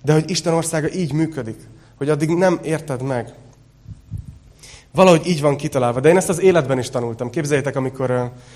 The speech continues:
amikor, ö, főiskolás voltam, akkor valamiből tankolni kellett a kocsimat, hogy valamivel tudjak menni az Eniért, és <laughs> volt egy ilyen piros Suzuki-m.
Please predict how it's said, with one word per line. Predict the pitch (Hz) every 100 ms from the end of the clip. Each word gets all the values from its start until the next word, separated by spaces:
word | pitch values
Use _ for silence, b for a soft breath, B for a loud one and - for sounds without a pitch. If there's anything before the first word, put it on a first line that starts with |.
| B B
amikor, | 127 131 139
ö, | 123 123
főiskolás | 117 175 139 117 127 117
voltam, | 127 123 165 175 185 - b b b b b
akkor | 131 120 139 123
valamiből | 151 139 135 131 127
tankolni | 143 135 135 123 120
kellett | 127 120 117
a | 123
kocsimat, | 117 110 123 131 - - B B B _
hogy | 123 117
valamivel | 135 131 131 123
tudjak | 135 127 127 120
menni | 127 120
az | 117
Eniért, | 123 127 127 131 -
és | 113 - - -
<laughs> | 139 131 - 147 - - 104 - _ _ _ _ _ - - _ - _ - 247 262 -
volt | 156 151
egy | 139
ilyen | 135 131
piros | 139 131
Suzuki-m. | - 135 127 123 139